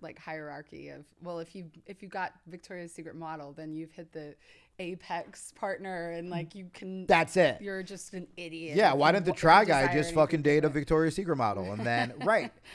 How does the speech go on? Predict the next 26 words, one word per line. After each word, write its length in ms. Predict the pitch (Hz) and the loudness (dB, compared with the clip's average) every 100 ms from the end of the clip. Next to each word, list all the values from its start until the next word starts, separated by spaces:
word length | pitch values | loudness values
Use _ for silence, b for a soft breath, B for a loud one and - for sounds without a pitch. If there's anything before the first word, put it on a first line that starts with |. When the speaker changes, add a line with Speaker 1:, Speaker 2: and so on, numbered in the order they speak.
| B B B | B B B
Speaker 2:
And, 380 | 180 185 180 180 _ - | -4 -2 -4 -6 _ -10
but 180 | 220 - - _ _ - | -10 -10 -20 _ _ -12
what 260 | 147 240 240 | -4 -4 -4
do 80 | 277 | -10
you 400 | 226 127 143 165 | -10 -10 -8 -8
think 680 | - 113 104 95 - - _ _ _ _ | -8 -8 -10 -14 -20 -20 _ _ _ _
is, 1160 | 123 117 110 107 104 98 98 95 92 - - - _ _ _ _ _ _ _ _ _ _ _ _ _ _ _ _ _ _ _ _ _ _ _ _ _ _ _ 135 | -8 -6 -4 -6 -6 -8 -10 -12 -18 -20 -20 -20 _ _ _ _ _ _ _ _ _ _ _ _ _ _ _ _ _ _ _ _ _ _ _ _ _ _ _ -8
what 120 | 185 | -6
do 60 | 254 | -6
you 160 | 254 247 | -8 -12
think, 320 | - 190 180 | -10 -10 -6
I 80 | 160 | -4
mean, 120 | 170 | -2
I 80 | 160 | -4
wanna 260 | 147 180 208 | -4 -6 -8
say 160 | 190 | -10
the 100 | 151 | -10
solution, 960 | - 120 104 110 160 - 98 87 85 95 b b | -10 -10 -8 -8 -10 -10 -12 -12 -16 -20 b b
Speaker 1:
Hmm. 240 | 202 190 | -18 -4
Speaker 2:
but, 340 | 156 143 135 _ _ _ _ _ _ _ _ _ _ _ _ - | -2 0 -2 _ _ _ _ _ _ _ _ _ _ _ _ -10
like, 160 | 160 | -8
how 240 | - 196 226 | -6 -6 -4
do 160 | 170 | -6
you 260 | 185 175 175 | -10 -8 -8
get 360 | 156 143 139 - _ _ _ _ _ - 113 - | -2 -2 -2 -10 _ _ _ _ _ -20 -12 -2
better? 580 | 180 185 90 64 - | -2 -2 -6 -14 -20